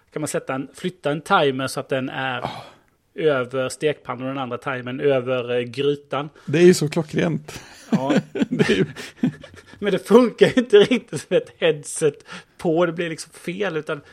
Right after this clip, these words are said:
Speaker 2: Nej.
Speaker 1: förstår ju att någonstans vill de ha ett par vanliga
Speaker 2: Mm.
Speaker 1: briller som kan göra det där.
Speaker 2: Ja, men exakt. Alltså, på det sättet var ju HoloLens närmare. För de var ju,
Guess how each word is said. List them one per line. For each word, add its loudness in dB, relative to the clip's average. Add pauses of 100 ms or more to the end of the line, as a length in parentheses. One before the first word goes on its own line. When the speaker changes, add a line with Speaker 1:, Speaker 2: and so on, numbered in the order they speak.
Speaker 2:
Nej. -6
Speaker 1:
förstår 0
ju 4
att 0
någonstans -6
vill -4
de -4
ha -2
ett -8
par -2 (600)
vanliga 2
Speaker 2:
Mm. 4
Speaker 1:
briller -2 (100)
som -8
kan -8
göra -2
det -8
där. -10 (340)
Speaker 2:
Ja, 2
men 4
exakt. -4 (100)
Alltså, 0 (240)
på 2
det 6
sättet 0 (640)
var 0
ju 4
HoloLens 2
närmare. 0 (460)
För -4
de 2
var 6
ju, 2